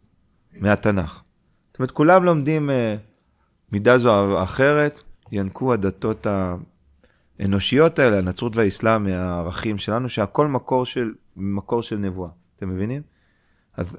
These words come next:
הטולסטוי, הוא כתב את זה, שכל האנושות היא חייבת, אה, תודה עצומה לאומה הישראלית, על זה שהיא מקור הערכים היותר מתוקנים ושלמים.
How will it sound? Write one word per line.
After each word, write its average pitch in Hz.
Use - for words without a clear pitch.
הטולסטוי, 98
הוא 151
כתב 101
את 85
זה, 82
שכל 143
האנושות 143
היא 117
חייבת, 123
אה, 98
תודה 107
עצומה 104
לאומה 95
הישראלית, 92
על 85
זה 98
שהיא 117
מקור 117
הערכים 101
היותר 92
מתוקנים 95
ושלמים. 90